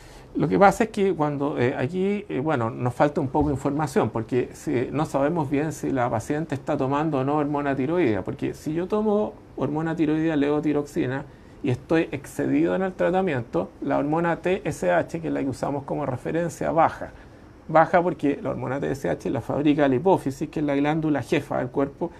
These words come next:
y que regula la tiroides. Entonces, si yo le aporto una dosis excesiva de hormona tiroidea al paciente, la hipófisis dice, "No necesitamos T S H", y la suprime, bajo cero coma tres, dependiendo del laboratorio. Ahora,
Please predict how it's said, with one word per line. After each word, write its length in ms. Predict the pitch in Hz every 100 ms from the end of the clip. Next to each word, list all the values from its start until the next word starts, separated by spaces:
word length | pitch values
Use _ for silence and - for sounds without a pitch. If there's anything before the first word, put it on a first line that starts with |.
| - - - - -
y 120 | 151
que 140 | 151
regula 420 | 147 143 160 175
la 120 | 175 170
tiroides. 300 | 190 160 110
Entonces, 380 | - 147 135
si 120 | - 147
yo 260 | 170 185
le 580 | - 127 139 135 127 143 - -
aporto 440 | 131 147 175 175
una 160 | 165 151
dosis 320 | 151 - 160
excesiva 480 | 135 127 117 160 170
de 60 | 170
hormona 360 | 165 170 175
tiroidea 380 | 160 151 151 160
al 60 | 156
paciente, 600 | 170 139 180 185 202 196 -
la 120 | -
hipófisis 500 | 139 170 151 156 156
dice, 320 | 165 165 165 147
"No 100 | 165
necesitamos 720 | 160 - - 143 156 165 131
T 100 | 156
S 200 | 147 180
H", 180 | 160 165
y 40 |
la 120 | 143
suprime, 480 | 123 143 160 110 82 - - -
bajo 340 | 151 151 160
cero 260 | 127 147 131
coma 240 | 131 131
tres, 200 | 135 147
dependiendo 480 | 127 131 120 131 135
del 100 | 135
laboratorio. 560 | 127 - 113 107 98 - - - - - - -
Ahora, 380 | - 180 151 -